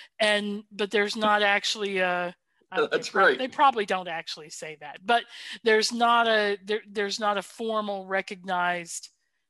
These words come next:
Speaker 2: Yes.
Speaker 1: status called territory.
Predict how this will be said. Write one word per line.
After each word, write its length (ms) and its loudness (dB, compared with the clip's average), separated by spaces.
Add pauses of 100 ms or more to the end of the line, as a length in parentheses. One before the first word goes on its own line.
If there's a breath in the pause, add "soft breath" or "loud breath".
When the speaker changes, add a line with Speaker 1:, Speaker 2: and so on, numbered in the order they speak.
(220)
Speaker 2:
Yes. 400 2
Speaker 1:
status 840 0
called 420 -4 (160)
territory. 840 -8